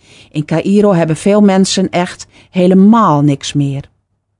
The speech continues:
De armoede heeft hier een ander gezicht. Geen geld meer hebben je huis op orde te houden.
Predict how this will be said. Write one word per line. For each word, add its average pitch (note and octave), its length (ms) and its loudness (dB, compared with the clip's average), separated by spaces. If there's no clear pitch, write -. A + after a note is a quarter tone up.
De - 100 -8
armoede G#3+ 380 0
heeft E3+ 260 -2
hier B3+ 240 4
een A#3+ 100 0
ander F3 300 2
gezicht. - 680 -8
Geen F3 200 -6
geld G#3+ 340 -2
meer G3+ 160 2
hebben G3 220 2
je F3 100 0
huis F3 380 -2
op - 180 -6
orde G#3 240 0
te G#3 120 -4
houden. G3 500 -2